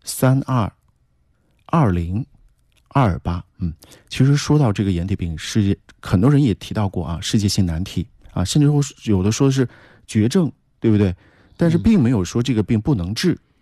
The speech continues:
Speaker 1: 它其实可以治的，只是说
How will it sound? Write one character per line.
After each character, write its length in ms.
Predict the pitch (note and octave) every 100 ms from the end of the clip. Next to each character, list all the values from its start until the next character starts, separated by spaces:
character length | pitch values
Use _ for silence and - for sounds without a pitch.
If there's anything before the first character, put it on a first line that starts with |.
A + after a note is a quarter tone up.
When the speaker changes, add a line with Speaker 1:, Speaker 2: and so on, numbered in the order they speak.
| _
Speaker 1:
它 160 | - D#3+
其 140 | C#3
实 180 | A2+ C3
可 260 | - - A#2
以 80 |
治 220 | A2+ - E2+
的， 160 | D2 _ _ _ - _ -
只 200 | G2+ G2
是 160 | D#3
说 320 | C3+ D#3 D#3